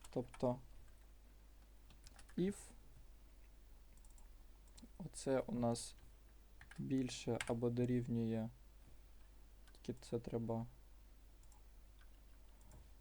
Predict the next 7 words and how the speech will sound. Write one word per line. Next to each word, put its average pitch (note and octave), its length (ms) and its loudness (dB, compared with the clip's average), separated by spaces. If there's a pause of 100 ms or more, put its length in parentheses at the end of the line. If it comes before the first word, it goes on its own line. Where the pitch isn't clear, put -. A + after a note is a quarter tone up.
(1300)
закріпити, D#3 840 0
більше C3 460 4
або B2 200 4
дорівнює A#2+ 440 4
цього. D3+ 580 2 (1300)
Ні, B2+ 140 2
давайте. A#2 480 0